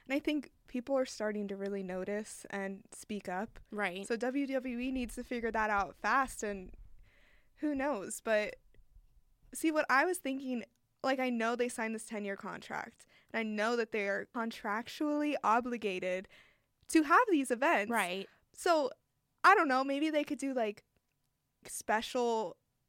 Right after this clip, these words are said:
Speaker 1: matches with these women or, like, more matches during, like, the actual show with women to extend their storylines.
Speaker 2: Well, you know, I don't know because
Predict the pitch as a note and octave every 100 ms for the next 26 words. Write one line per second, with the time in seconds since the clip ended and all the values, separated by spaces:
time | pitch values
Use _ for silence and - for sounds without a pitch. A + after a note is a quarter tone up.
0 | _ - G#3+ F#3+ G#3+ - B3+ B3+ A#3 A3+
1 | - G#3 G#3 F#3+ F#3+ A3 A3 F#3+ G3 A3
2 | A3 F#3+ F#3 - G#3 - G3 F3+ E3+ F3
3 | G#3+ B3 - B3+ - A#3+ A#3 A#3+ A#3 A3
4 | A3 A3 - G#3 E3 G#3+ - G3 G3 A3+
5 | - D4+ D4 C#4+ C#4 C#4 C#4+ D#4+ F#4+ E4
6 | F#4 F4+ - E4+ F4+ C#4+ D4+ G4+ D4 -
7 | B3 A#3